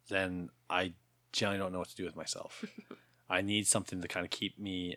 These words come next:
Speaker 1: and, like, I use music as a way to kinda keep me in rhythm
Speaker 2: Right.
Speaker 1: and, and in check with everything. Um, but yeah, with silence, if I hear noises, like, in a silent room, I'll wonder what those noises are,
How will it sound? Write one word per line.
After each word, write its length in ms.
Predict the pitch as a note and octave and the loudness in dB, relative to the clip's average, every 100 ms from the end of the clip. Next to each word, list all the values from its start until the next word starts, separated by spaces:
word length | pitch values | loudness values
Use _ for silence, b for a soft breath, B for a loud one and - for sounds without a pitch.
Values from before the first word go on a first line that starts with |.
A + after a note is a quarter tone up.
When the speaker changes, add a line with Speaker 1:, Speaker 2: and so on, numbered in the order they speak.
| - | 2
Speaker 1:
and, 120 | B2+ | 6
like, 180 | C3+ - | 6 6
I 80 | B2 | 6
use 200 | C#3+ A#2+ | 6 4
music 260 | A#2+ G2+ | 0 0
as 220 | G2 F2 - _ - - - | -2 -4 -10 _ -20 -16 -4
a 60 | G2+ | -2
way 100 | G2+ | -2
to 60 | |
kinda 240 | F2 G2 F#2 | -2 -4 -4
keep 260 | - G#2 - - - | -4 -4 -6 -18 -6
me 160 | G2 F#2 | -2 -2
in 120 | D#2+ | -2
rhythm 400 | E2 G2+ D3 E3+ - | -2 0 0 -2 -2
Speaker 2:
Right. 260 | G3+ F#3+ - | -2 -2 -4
Speaker 1:
and, 240 | F#2 F#2+ F#2 | -8 -8 -8
and 160 | F2+ F2+ | -6 -4
in 140 | F2 | -2
check 320 | D#2+ G2 A2 B2 | 0 0 0 0
with 100 | A#2+ | 2
everything. 400 | B2 B2+ E3+ D#3 B B B B - | 2 2 0 -4 B B B B -4
Um, 280 | G2 F2+ F2 | 0 0 4
but 100 | F#2 | 4
yeah, 100 | E2+ | 4
with 100 | - | 4
silence, 560 | G2+ F#2+ F#2+ F#2+ - - _ _ _ _ _ _ | 4 4 4 0 -2 -4 _ _ _ _ _ _
if 180 | A#2 - | 2 6
I 80 | A2 | 6
hear 340 | - - C#3+ | 6 10 10
noises, 680 | B2 A#2 A#2+ A#2 C3 A2+ A#2 | 10 8 6 6 6 6 2
like, 200 | G#2+ F#2+ | 0 0
in 180 | - G#2 | -2 0
a 40 | |
silent 380 | F2 - F#2+ F#2 | 2 4 4 2
room, 320 | F2 F#2 C#3+ F3 _ _ _ _ | 0 2 2 -2 _ _ _ _
I'll 140 | F2+ F#2 | 2 4
wonder 240 | F#2 F2+ | 4 2
what 160 | E2+ - | 0 0
those 200 | F2 F2+ | -4 -4
noises 360 | E2 E2 E2 | -6 -6 -6
are, 160 | - | -8